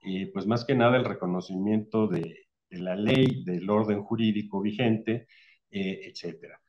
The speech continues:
Pero estas tres, eh, devienen, digamos que estas tres formas de dominación son el agua, en la cual se desarrollan dos tipos de liderazgo, que serían dos peces.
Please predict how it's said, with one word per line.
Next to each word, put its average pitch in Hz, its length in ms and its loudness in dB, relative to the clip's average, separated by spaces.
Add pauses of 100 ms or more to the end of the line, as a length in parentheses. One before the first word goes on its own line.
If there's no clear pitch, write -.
(320)
Pero 143 220 8
estas 202 500 4
tres, 160 680 2
eh, 104 280 -2
devienen, 117 800 4
digamos 113 440 -2
que 92 340 -2
estas 131 380 -4
tres 120 240 -2
formas 123 300 0
de 101 80 0
dominación 90 560 0
son 107 260 2
el 110 160 4
agua, 101 520 4
en 101 200 -4
la 101 220 0
cual 127 300 4
se - 140 0
desarrollan 104 680 0 (160)
dos - 380 0
tipos 104 360 -2
de 95 120 -2
liderazgo, 107 680 0
que - 80 -16
serían 92 440 -6
dos 95 280 -10
peces. - 640 -6